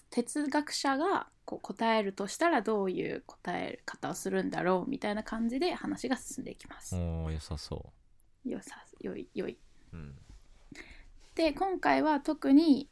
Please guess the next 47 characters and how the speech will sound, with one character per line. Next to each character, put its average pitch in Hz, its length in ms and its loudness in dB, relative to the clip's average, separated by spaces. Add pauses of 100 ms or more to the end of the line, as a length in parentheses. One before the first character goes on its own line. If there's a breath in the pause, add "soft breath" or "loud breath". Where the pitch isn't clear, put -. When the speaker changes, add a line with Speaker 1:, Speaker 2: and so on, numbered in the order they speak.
Speaker 1:
こ - 360 -4
う、 - 60 2
大 277 60 4
き 294 200 -4
く 196 140 0
三 196 200 2
つ - 200 0
の 302 140 10
ト 240 120 0
ピ 240 140 0
ッ 226 160 -2
ク 202 80 2
に 196 140 2
分 196 180 0 (160)
け 233 140 2
て、 - 500 2
こ - 200 -10
う、 - 40 -18 (380)
私 226 300 -2
が 240 120 4
分 254 160 2
け - 160 -2
て - 400 0 (420 soft breath)
話 208 340 -4
し - 40 -10
て - 80 -8
い - 40 -14
き - 100 -18
た - 100 -10
い - 140 -12
と - 80 -18 (140)
思 190 180 -8
い 180 40 -16
ま 190 220 -14
す。 - 200 -16 (280)
Speaker 2:
う - 40 -2
ん。 76 200 -2 (680)
Speaker 1:
は 196 140 -6
い。 - 100 -10 (2500)
三 302 160 6
つ 285 120 2
っ 247 40 0
て 226 200 2
い 226 80 4
う 226 80 2
の 208 160 0
は 294 240 4